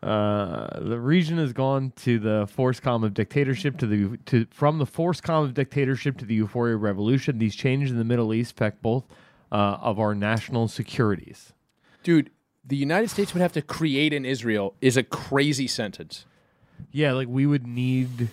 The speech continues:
Speaker 1: influence in that region in some way.
Speaker 2: Yeah, I mean, that's, but that's what's crazy about, I mean, I guess we do because of the oil situation, but it's like,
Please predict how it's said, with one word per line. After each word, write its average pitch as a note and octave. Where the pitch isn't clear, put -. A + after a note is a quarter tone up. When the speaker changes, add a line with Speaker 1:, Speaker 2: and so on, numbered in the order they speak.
Speaker 1:
influence B2+
in B2+
that A#2
region A2+
in A2
some A2
way. A2
Speaker 2:
Yeah, F3
I B2+
mean, D#3
that's, E3
but D3
that's F3+
what's D#3+
crazy E3+
about, A#2+
I D3
mean, F3
I E3+
guess F#3
we E3+
do F3+
because D3+
of C3+
the C3
oil E3+
situation, A#2
but A#2+
it's A#2
like, A#2